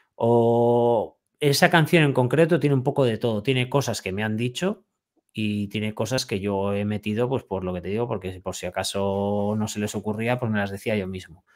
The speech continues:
Yo la, la autocrítica que puedo tener, eh, con respecto a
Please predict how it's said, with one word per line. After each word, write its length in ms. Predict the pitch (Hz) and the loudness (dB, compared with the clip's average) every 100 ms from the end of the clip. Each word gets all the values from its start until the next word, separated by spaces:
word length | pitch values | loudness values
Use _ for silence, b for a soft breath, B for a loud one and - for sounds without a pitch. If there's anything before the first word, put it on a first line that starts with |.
| B B B B B - | B B B B B -2
Yo 220 | 135 180 | 8 12
la, 220 | 190 180 165 | 12 12 10
la 180 | 139 139 | 10 12
autocrítica 840 | 139 135 135 135 170 175 165 151 | 12 10 6 8 8 8 10 8
que 120 | 151 | 8
puedo 320 | 147 147 139 | 8 8 8
tener, 520 | 131 135 160 175 175 - | 6 6 6 6 4 2
eh, 1080 | 123 127 123 123 123 120 120 120 120 120 123 | 4 4 4 4 4 2 0 0 0 0 0
con 160 | 123 120 | -2 -2
respecto 460 | 120 - 131 127 127 | -4 -4 -4 0 0
a 1080 | 120 123 123 123 123 117 107 107 - - | 2 0 0 0 0 -2 -4 -8 -10 -14